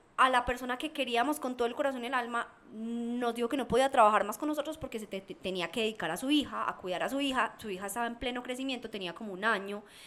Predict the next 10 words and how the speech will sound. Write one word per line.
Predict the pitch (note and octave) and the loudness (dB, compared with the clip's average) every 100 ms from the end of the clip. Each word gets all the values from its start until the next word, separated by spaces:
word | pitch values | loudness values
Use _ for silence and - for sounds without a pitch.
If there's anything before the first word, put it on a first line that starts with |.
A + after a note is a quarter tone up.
| - - - - | -20 -20 -20 -16
y | - B3+ | -2 0
ella | A3 | 0
necesitaba | A#3+ A3+ G#3+ F3+ F3+ | -4 -6 2 4 4
como | A#3+ A3+ | 2 0
prestarle | G3+ F#3+ - F3+ F3 | 0 0 2 2 2
atención. | F#3 G3+ C4 C#4+ | -2 0 2 2
Ella | B3 | 2
sentía | C#4+ C4+ C4+ C4+ A#3 D4 | 2 0 0 6 8 8
un | D4+ C#4+ | 6 6
llamado | C#4+ D4 E4 D#4 D4+ | 6 8 10 10 8